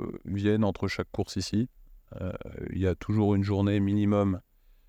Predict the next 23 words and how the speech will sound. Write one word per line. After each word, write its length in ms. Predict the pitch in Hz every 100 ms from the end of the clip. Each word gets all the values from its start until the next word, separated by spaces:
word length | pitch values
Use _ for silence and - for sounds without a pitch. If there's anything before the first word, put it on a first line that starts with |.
| _ -
euh, 180 | 95 92
de 120 | 92
simulateur, 720 | - 95 95 90 104 117 123 _ _ -
plus 180 | 101 98
de 80 | 92
préparation 760 | - 90 90 92 - 95 113 - _ -
pour 160 | - 78
leur 120 | 87
exposer 400 | 87 - 92 95
ce 80 | 87
qu'on 160 | - 87
va 80 |
faire 240 | 82 87 87
pour 160 | -
le 80 | 82
prochain 280 | - 87 90
week-end 360 | 90 - 101 -
et 100 | 104
pour 200 | - 95
débriefer 400 | 90 90 92 -
du 80 | 92
week-end 260 | 87 85 90
précédent. 500 | - 87 - 95